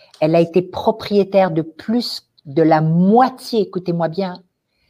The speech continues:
de plus de la moitié de la ville d'Oujda au Maroc. Aujourd'hui encore, il y a des familles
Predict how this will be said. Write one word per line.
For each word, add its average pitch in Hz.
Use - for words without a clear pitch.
de 180
plus 185
de 175
la 175
moitié 180
de 160
la 151
ville 151
d'Oujda 143
au 123
Maroc. 123
Aujourd'hui 175
encore, 190
il 160
y 170
a 170
des 160
familles 202